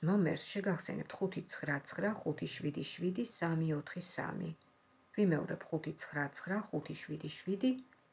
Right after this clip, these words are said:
სამი ოთხი სამი. ეს მათვის, ვისაც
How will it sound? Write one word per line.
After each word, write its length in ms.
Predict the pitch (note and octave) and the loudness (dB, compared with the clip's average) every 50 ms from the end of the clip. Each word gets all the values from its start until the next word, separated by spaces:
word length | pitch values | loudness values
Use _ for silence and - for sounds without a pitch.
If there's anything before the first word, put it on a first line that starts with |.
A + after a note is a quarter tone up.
| _ _ | _ _
სამი 420 | - - - F#3+ F#3+ G3 G3+ G3+ - - - | -14 0 2 4 4 4 4 2 -2 -4 -6
ოთხი 300 | - D3 - - - F3+ | -6 -6 -6 -6 -10 -10
სამი. 340 | - - - - - - - _ _ - - - - - _ | -8 -6 -6 -6 -6 -8 -10 _ _ -20 -20 -20 -20 -10 _
ეს 160 | - G#3+ F#3+ - | 4 4 4 6
მათვის, 500 | - D#3 D3 D3 D3+ - - G3+ A3+ B3 - - - - - - - - _ - | 2 4 4 2 0 2 4 4 4 4 0 -8 -16 -20 -20 -20 -20 -20 _ -2
ვისაც 320 | A3 A3+ G#3+ - C#4 C4+ | -2 0 4 4 4 4